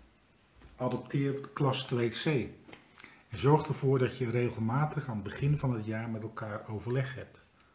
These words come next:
Hooguit vijf tot tien minuten, maar bespreek met elkaar hoe loopt die groep, zie jij de rollen ontwikkelen,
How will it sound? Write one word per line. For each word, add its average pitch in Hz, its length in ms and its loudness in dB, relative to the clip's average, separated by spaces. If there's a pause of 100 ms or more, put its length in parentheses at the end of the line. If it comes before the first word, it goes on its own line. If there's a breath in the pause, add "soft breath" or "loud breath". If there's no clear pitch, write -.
(240 soft breath)
Hooguit 139 540 2
vijf 135 320 2
tot - 200 -14
tien 123 140 -2
minuten, 127 480 0 (380 loud breath)
maar 117 180 -2
bespreek 135 440 4
met 135 80 4
elkaar 123 460 0
hoe 107 120 -4
loopt 131 240 2
die 139 80 4
groep, 131 300 2
zie - 140 -10
jij 101 160 -6
de 101 60 -6
rollen 131 280 0
ontwikkelen, 117 640 -2